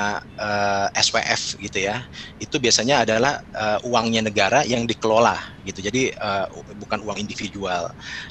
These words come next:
Dan yang kedua, biasanya itu, eh, eh, mungkin kalau untuk yang khusus yang Indonesia ini, investasinya itu diarahkan untuk proyek-proyek infrastruktur gitu ya. Jadi benar-benar, eh,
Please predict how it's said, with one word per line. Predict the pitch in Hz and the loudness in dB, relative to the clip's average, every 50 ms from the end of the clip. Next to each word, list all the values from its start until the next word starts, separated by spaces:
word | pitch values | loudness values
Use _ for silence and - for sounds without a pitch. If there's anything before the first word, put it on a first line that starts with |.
| - | 0
Dan | 113 113 110 117 | 2 2 4 2
yang | 120 | 2
kedua, | - 123 117 147 170 180 139 117 117 120 117 | 2 0 2 4 6 8 8 10 8 8 6
biasanya | 110 113 113 107 - 117 110 117 | 6 4 2 4 4 2 2 2
itu, | 113 107 110 - 147 156 170 170 151 - - - - | 0 0 -2 0 0 2 2 2 0 -4 -8 -8 -4
eh, | 113 113 113 110 110 107 107 107 110 117 - - - - - - - - - - - - - - - - - - - | 0 2 2 4 4 4 2 2 -2 -6 -8 -10 -10 -10 -10 -14 -16 -18 -20 -20 -20 -20 -20 -20 -20 -20 -18 -12 -8
eh, | 107 98 117 117 113 113 107 107 104 107 107 104 87 85 - - - - | -6 -4 0 0 2 2 0 0 0 0 0 0 0 -2 -4 -8 -10 -6
mungkin | 135 139 131 135 - 175 185 175 170 - - - - - - - - | -2 0 0 2 4 2 2 2 -2 -6 -10 -16 -18 -18 -18 -12 0
kalau | - 120 120 113 120 113 127 | 2 4 4 4 4 2 2
untuk | 120 - 139 117 | 0 0 0 2
yang | 117 117 113 120 | 4 4 2 2
khusus | - 127 113 - 135 - - 127 | 0 0 0 2 2 4 4 4
yang | 117 | 2
Indonesia | - 113 113 113 107 110 107 - 117 113 | 2 0 0 0 0 2 2 4 4 4
ini, | 110 107 117 139 160 170 170 - - - - - - - - - - - - - - - - - - - - - - - - - - - - | 4 2 4 4 4 4 2 0 -4 -10 -18 -20 -20 -20 -20 -20 -18 -18 -18 -18 -18 -18 -18 -18 -18 -18 -18 -18 -18 -18 -18 -18 -18 -18 -12
investasinya | - - - 139 131 - 135 - - 135 117 - 131 120 131 | -8 -4 -2 -2 0 2 2 4 4 4 4 4 4 4 4
itu | 117 120 - - 190 | 2 2 0 0 2
diarahkan | 135 131 - 113 113 107 - - 160 160 - | 2 4 4 4 4 2 2 0 0 0 0
untuk | 131 127 - - - | -4 -6 -6 -4 0
proyek-proyek | 127 123 123 123 - - 127 127 - | 0 2 2 0 0 0 0 0 0
infrastruktur | - 120 - - - - - 131 - - - 120 104 92 - - - - - | 0 -4 -2 0 0 0 0 -2 -6 -6 -6 -6 -6 -6 -8 -12 -16 -12 -12
gitu | 98 92 - 92 | -8 -6 -6 -4
ya. | 90 90 90 | -4 -4 -4
Jadi | 90 107 107 131 127 - - - - - - - - | -4 -2 0 0 0 0 -2 -6 -8 -8 -10 -6 -4
benar-benar, | 110 107 110 98 107 107 120 131 139 147 151 - - - - - - | -2 -2 0 0 0 2 4 4 4 4 2 0 -8 -14 -16 -14 -8
eh, | - - 110 107 107 | -2 0 2 2 2